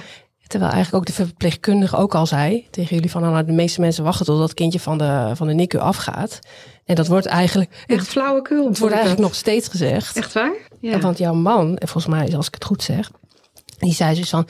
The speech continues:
Speaker 1: maar ze is er toch, juist als ze dood zou gaan, moet iedereen nu weten dat ze er ooit was.
Speaker 2: Ja, en ik bedoel, ik heb ook familie en een vriendenkring waar, waarmee ik dat dan zou hebben willen bespreken uit een treuren, weet je, ook als ze was overleden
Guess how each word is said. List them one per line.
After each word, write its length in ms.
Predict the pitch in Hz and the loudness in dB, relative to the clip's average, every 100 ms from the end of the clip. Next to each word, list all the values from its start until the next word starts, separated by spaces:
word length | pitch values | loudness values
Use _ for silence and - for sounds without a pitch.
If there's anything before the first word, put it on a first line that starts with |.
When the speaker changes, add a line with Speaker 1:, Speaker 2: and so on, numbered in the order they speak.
| - | -4
Speaker 1:
maar 160 | - 175 | -2 0
ze 100 | 170 | 2
is 180 | 202 220 | 0 0
er 140 | 185 | 0
toch, 320 | - 185 240 | 0 -2 0
juist 340 | 175 175 208 - | 0 2 0 -2
als 180 | 165 - | -4 -4
ze 80 | |
dood 220 | 165 160 - | 0 0 2
zou 140 | 165 | -2
gaan, 380 | - 170 175 240 _ _ - | 0 -2 0 -4 _ _ -2
moet 240 | 196 - - | 0 0 0
iedereen 500 | 196 170 175 170 170 | 2 2 2 2 4
nu 200 | 175 170 | 4 4
weten 340 | 165 160 165 | 2 2 0
dat 160 | 170 170 | -2 -2
ze 80 | - | -2
er 180 | 180 - | -2 0
ooit 280 | 180 180 | 0 2
was. 440 | 175 170 226 - - _ _ _ _ | 2 0 0 -6 -10 _ _ _ _
Speaker 2:
Ja, 480 | 190 208 247 151 - | -2 2 2 2 0
en 140 | 175 | 0
ik 240 | 180 - _ | -2 -4 _
bedoel, 220 | - 180 202 | -10 -8 -8
ik 100 | - | -6
heb 180 | 170 | -4
ook 240 | 185 175 - | -4 -6 -6
familie 520 | 180 175 202 196 180 | -2 0 2 2 2
en 80 | 170 | 0
een 100 | 170 | -2
vriendenkring 640 | - 226 247 - 233 220 | -2 0 0 0 0 2
waar, 300 | 202 190 - | 2 0 -2
waarmee 320 | 196 190 190 | -2 0 0
ik 120 | 190 196 | 0 -2
dat 180 | 190 | -4
dan 400 | 196 190 190 196 _ _ _ - - _ _ _ _ _ | -2 -2 -2 -4 _ _ _ -20 -20 _ _ _ _ _
zou 220 | - 185 | -6 -2
hebben 200 | 185 185 | 0 0
willen 220 | 196 185 | 0 0
bespreken 640 | 185 - - 240 269 262 220 | -2 -4 -2 0 0 -2 -4
uit 200 | 214 208 | -4 -4
een 80 | |
treuren, 540 | 190 208 196 175 165 165 | -4 0 2 2 0 -2
weet 180 | 170 170 | -6 -4
je, 120 | 190 | -4
ook 180 | 196 202 | -4 -6
als 120 | - | -10
ze 80 | 190 | -8
was 160 | 190 | -6
overleden 500 | 185 180 190 220 269 | -6 -4 2 4 4